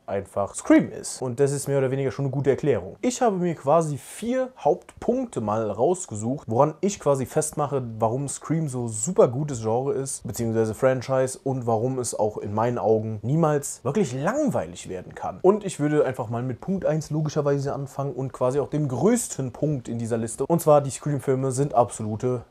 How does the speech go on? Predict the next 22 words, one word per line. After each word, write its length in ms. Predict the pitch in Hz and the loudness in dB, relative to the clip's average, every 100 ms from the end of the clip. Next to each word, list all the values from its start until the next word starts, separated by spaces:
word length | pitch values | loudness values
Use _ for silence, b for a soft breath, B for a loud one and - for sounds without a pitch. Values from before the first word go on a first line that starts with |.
| - | 2
Meta-Filme. 800 | 160 185 - 101 - 92 87 87 | 4 4 2 -10 -8 -10 -10 0
Für 80 | 156 | 2
die 80 | |
Leute, 260 | 175 170 143 | 4 4 2
die 120 | 139 | -2
natürlich 320 | 143 143 139 | 0 0 0
jetzt 160 | 135 - | 0 -2
nicht 180 | 139 139 | -4 -4
wissen, 220 | 131 139 | -4 -2
was 200 | 143 - | -2 -2
Meta 440 | 113 147 180 160 | -2 0 0 0
ist, 280 | - 143 - | 0 -2 -4
Meta 360 | 113 165 202 151 | -4 -4 -2 -2
ist 260 | 156 165 | -2 -4
vor 180 | - 220 | -4 -4
allem 220 | 165 156 | -2 -4
im 140 | 127 120 | -6 -6
Film- 320 | - 220 180 | -2 -2 -2
und 100 | 131 | -4
Serienbereich 800 | 135 180 151 135 120 131 139 - | 0 0 0 -4 0 0 0 -4
ein 180 | 143 139 | -6 -4
Begriff, 460 | 120 - 208 214 | -6 2 4 2